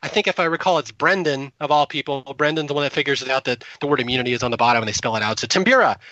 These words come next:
comes back to win this challenge, and Timbira wins immunity, and this is, they just stopped Jalapow's four challenge winning streak.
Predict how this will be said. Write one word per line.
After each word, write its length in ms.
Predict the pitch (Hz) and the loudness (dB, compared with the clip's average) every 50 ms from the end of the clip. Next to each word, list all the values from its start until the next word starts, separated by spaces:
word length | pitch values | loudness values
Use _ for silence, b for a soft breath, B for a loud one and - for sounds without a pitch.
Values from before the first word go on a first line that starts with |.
| B B | B B
comes 180 | B 202 190 165 | B -4 -2 0
back 180 | - 175 170 - | 2 0 0 -2
to 80 | - 120 | -4 -4
win 140 | 151 180 | -4 -2
this 120 | 180 170 160 | -2 -4 -4
challenge, 340 | - 175 156 156 165 156 143 | -4 -4 -2 -2 -4 -4 -6
and 100 | 143 131 | -6 -6
Timbira 400 | - 151 147 233 247 226 165 156 | -6 -2 2 2 4 4 4 2
wins 260 | 180 196 208 202 180 | 0 -2 -6 -6 -6
immunity, 400 | 170 160 151 151 147 147 151 147 | -6 -4 -4 -4 -4 -4 -4 -4
and 80 | 139 131 | -6 -6
this 140 | 139 - - | -6 -6 -6
is, 160 | 135 120 - B B B B B B | -8 -8 -10 B B B B B B
they 100 | 143 139 | -6 -4
just 200 | - 160 - - | -4 -4 -4 -2
stopped 380 | - 180 156 151 147 - _ | 0 2 2 2 0 -2 _
Jalapow's 560 | - 147 143 147 147 - - 135 127 131 117 - | -4 -2 -2 -2 -2 -4 -4 -4 -6 -6 -6 -8
four 420 | - - 143 135 139 143 139 135 | -10 -8 -4 0 0 0 0 0
challenge 400 | - - 143 127 120 120 120 117 | -2 -2 -2 -2 -2 -2 -4 -4
winning 180 | 113 110 104 104 | -4 -6 -6 -6
streak. 420 | - - - - 85 - - - | -8 -8 -10 -8 -10 -10 -12 -14